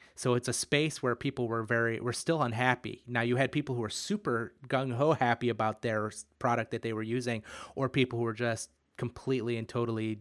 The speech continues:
disenfranchised or unexcited about the solutions that existed. So we knew that with the very least, we could solve a problem for a large number of people that were unhappy in a very saturated market. And so we set out to accomplish that.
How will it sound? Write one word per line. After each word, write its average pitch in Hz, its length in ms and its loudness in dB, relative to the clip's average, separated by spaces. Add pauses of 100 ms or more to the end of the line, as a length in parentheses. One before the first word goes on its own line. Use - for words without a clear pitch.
disenfranchised 110 960 -2
or 104 120 -4
unexcited 113 580 -2
about 104 260 -4
the 110 80 -8
solutions 113 420 -6
that 110 120 -8
existed. 110 500 -2 (500)
So - 140 6
we 135 160 8
knew 139 460 6
that 120 180 2
with 127 180 -2
the 135 60 2
very 131 320 4
least, 123 480 2
we 120 80 4
could 120 220 -2
solve 117 400 6
a 139 160 4
problem 127 600 0
for 113 200 -4
a 107 60 -4
large 117 500 2
number 113 260 -4
of 107 120 -8
people 117 500 -4
that 110 160 -4
were 113 160 -4
unhappy 117 640 -2
in 104 80 -6
a 104 60 -6
very 110 280 0
saturated 107 640 -4
market. 113 420 -2
And 117 100 -10
so 110 120 -6
we 107 120 -4
set 110 280 -2
out 104 260 -4
to 107 320 -6 (340)
accomplish - 580 -6
that. 101 340 -2